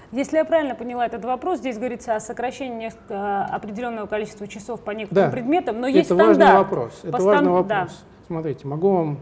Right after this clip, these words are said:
Speaker 2: значит, сказать следующее, что те стандарты школьные, которые щас приняты, они на самом деле закладывают колоссальные возможности для повышения, а, уровня работы школ.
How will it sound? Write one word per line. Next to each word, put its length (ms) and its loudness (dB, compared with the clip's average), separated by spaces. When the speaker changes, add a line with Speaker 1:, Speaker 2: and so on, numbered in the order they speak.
Speaker 2:
значит, 360 -10
сказать 240 -4
следующее, 500 -10
что 200 -12
те 200 -2
стандарты 640 -2
школьные, 580 -10
которые 300 -10
щас 220 -10
приняты, 520 -10
они 400 -4
на 140 -4
самом 240 -2
деле 180 -2
закладывают 760 -2
колоссальные 760 -4
возможности 800 -2
для 200 -6
повышения, 920 -4
а, 300 -8
уровня 400 4
работы 500 -4
школ. 300 -12